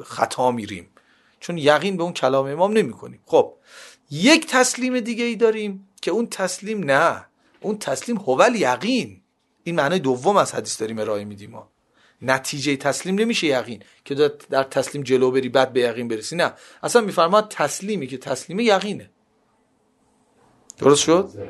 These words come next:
آفرین. نتیجه چی می‌شه؟ بعد ت-، یقین هم تصدیقه، تصدیق هم اقراره، اقرار هم عمله، عمل هم ادائه. پس اسلام کیه؟ ادا.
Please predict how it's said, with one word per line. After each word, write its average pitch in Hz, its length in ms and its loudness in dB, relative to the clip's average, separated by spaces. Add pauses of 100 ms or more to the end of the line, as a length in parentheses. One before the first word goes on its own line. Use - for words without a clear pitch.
(340)
آفرین. - 520 0 (400)
نتیجه 156 480 2
چی 262 160 -2
می‌شه؟ 233 320 4
بعد 214 220 2
ت-، - 280 -2 (360)
یقین 156 360 4
هم 226 100 4
تصدیقه، 170 500 0
تصدیق 156 360 0
هم 208 140 4
اقراره، 147 480 4
اقرار 175 260 4
هم 202 140 2
عمله، 147 360 0
عمل 175 300 2
هم 220 120 2
ادائه. 147 460 2 (180)
پس 165 260 -4
اسلام 202 480 0
کیه؟ 277 400 0 (320)
ادا. 143 360 0